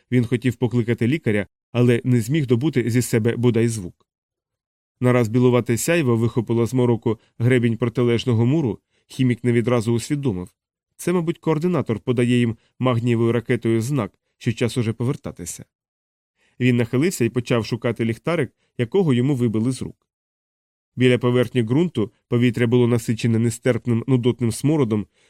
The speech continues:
що доводив до блювоти. Хімік підвівся. Почув далекий крик. Це був голос людини. «Лікарю, сюди, сюди!»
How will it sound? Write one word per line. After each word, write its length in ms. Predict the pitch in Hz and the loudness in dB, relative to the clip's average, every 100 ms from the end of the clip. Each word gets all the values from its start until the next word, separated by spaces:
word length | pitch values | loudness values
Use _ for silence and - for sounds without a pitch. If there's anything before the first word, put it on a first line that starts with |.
| - | -6
що 160 | 131 | -2
доводив 420 | 120 120 117 113 | 2 2 2 0
до 100 | 107 | 0
блювоти. 560 | 113 123 131 92 - - _ _ _ _ _ _ _ | 0 0 -2 -6 -10 -20 _ _ _ _ _ _ _
Хімік 300 | - 120 113 | -4 -2 -2
підвівся. 560 | - 127 98 78 - - _ _ _ | -4 -6 -8 -10 -14 -18 _ _ _
Почув 360 | - 117 185 196 - | -8 -2 -2 -4 -4
далекий 360 | 196 120 - | -2 -2 -4
крик. 360 | 120 - - _ _ _ _ _ | -12 -12 -18 _ _ _ _ _
Це 140 | 139 | -6
був 160 | 196 160 | -4 -4
голос 320 | 117 110 - | -6 -6 -12
людини. 360 | 123 98 78 - _ _ _ _ _ _ _ - | -12 -12 -14 -18 _ _ _ _ _ _ _ -8
«Лікарю, 420 | 233 202 170 127 | -6 0 2 2
сюди, 440 | - 170 180 110 - | 2 2 2 0 -4
сюди!» 440 | - 175 190 101 | -2 0 0 -2